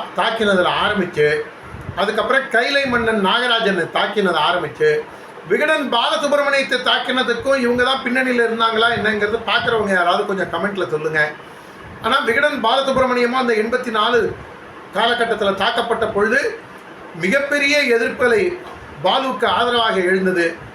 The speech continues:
ஆனா கைலை மன்னனை யாருமே கண்டுகொள்ள, தீந்துவார் இல்லாமல்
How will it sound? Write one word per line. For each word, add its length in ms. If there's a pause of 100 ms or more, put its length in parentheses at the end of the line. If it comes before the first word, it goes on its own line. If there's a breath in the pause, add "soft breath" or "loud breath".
(140)
ஆனா 180
கைலை 400
மன்னனை 320
யாருமே 440
கண்டுகொள்ள, 460
தீந்துவார் 480
இல்லாமல் 360